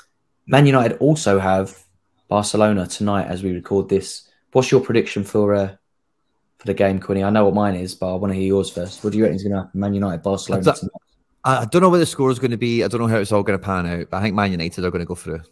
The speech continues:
Speaker 2: Like, I think Man
Speaker 1: Oh.
Speaker 2: United will get it done. Like, Xavi and Barca are in a really funny spot there now. They are good. They're talented. They're fucking tiki-taka, and they're getting back to all that good stuff. And,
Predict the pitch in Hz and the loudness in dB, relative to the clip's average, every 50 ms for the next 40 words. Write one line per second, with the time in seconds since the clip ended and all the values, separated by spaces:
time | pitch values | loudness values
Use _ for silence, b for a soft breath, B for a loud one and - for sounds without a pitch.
0 | _ _ _ _ 82 78 65 - - - - - - _ _ _ _ _ _ _ | _ _ _ _ -10 -10 -10 -12 -14 -18 -20 -20 -20 _ _ _ _ _ _ _
1 | _ _ _ _ _ _ _ - - 117 110 98 104 107 107 95 92 92 - 92 | _ _ _ _ _ _ _ 0 0 2 2 4 2 2 2 2 -2 -2 -4 -4
2 | 90 87 82 87 82 82 80 - 82 82 82 85 85 95 95 95 - b b b | -6 -4 -4 -4 -6 -6 -6 -6 -6 -6 -6 -8 -6 -4 -4 -4 -4 b b b
3 | b b b - 143 147 156 170 156 165 165 160 160 151 117 131 127 110 123 120 | b b b 2 4 6 6 6 6 6 6 6 6 6 4 2 0 2 4 4
4 | 127 131 127 - - 139 127 117 76 120 117 113 110 107 107 107 107 117 131 143 | 4 4 2 0 0 0 0 0 0 2 2 2 2 2 0 -2 -2 -2 0 0
5 | 147 151 151 147 151 127 120 120 117 107 - - 110 101 98 - - 110 107 107 | 2 2 2 0 0 -2 -2 -2 -2 -4 -4 -2 0 0 0 2 0 0 0 2
6 | 107 107 107 104 - - 87 104 110 127 147 147 139 110 - - 127 117 117 117 | 2 2 2 2 0 -2 -4 -2 0 0 2 0 0 -2 0 2 4 6 6 6
7 | 120 107 - - 107 101 - - 107 104 107 110 113 110 107 - - 110 101 90 | 4 2 0 -4 -6 -4 -4 -4 -2 -2 0 0 -2 -4 -4 -4 -6 -6 -6 -4
8 | - 104 101 87 - _ _ _ _ _ _ _ _ 113 110 104 98 b b b | -4 -4 -4 -6 -8 _ _ _ _ _ _ _ _ -10 -10 -10 -10 b b b
9 | b - - 139 - - - - 135 131 135 - - 139 131 131 127 120 107 101 | b -14 -14 -14 -14 -16 -2 0 2 2 2 0 0 0 2 2 0 -2 -2 -2
10 | 139 123 117 120 123 131 - - 127 113 117 117 113 98 113 107 - - - 117 | -4 -2 0 -2 -2 -2 -2 -2 -2 0 2 0 0 -2 -4 -6 -6 -6 -4 -4
11 | 110 107 - - 107 101 101 92 | -4 -4 -4 -6 -6 -4 -4 -6